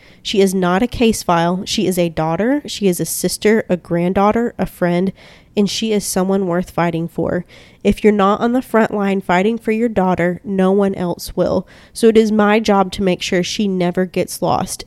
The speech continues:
Until someone can prove to me that Morgan is not coming home, then I am going to fight for her," which is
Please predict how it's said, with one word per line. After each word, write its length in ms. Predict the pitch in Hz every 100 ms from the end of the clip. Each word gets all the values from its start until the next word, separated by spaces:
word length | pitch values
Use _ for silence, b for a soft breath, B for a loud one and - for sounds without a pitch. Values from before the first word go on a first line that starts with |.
| -
Until 460 | 196 - - 208
someone 440 | 233 - 233 240 226
can 200 | - 196
prove 400 | - 202 202 -
to 100 | 247
me 240 | 240 247
that 180 | 196 -
Morgan 400 | 190 190 202 202
is 140 | 180
not 280 | 180 180 165
coming 280 | - 202 185
home, 460 | 160 185 196 226 247 b b -
then 100 | 196
I 200 | 190 202
am 120 | 226
going 360 | 202 196 190 185
to 180 | -
fight 480 | 185 - 180 175 -
for 180 | - -
her," 380 | - - 165 190 b b b b -
which 260 | 214 -
is 400 | 226 196 175 -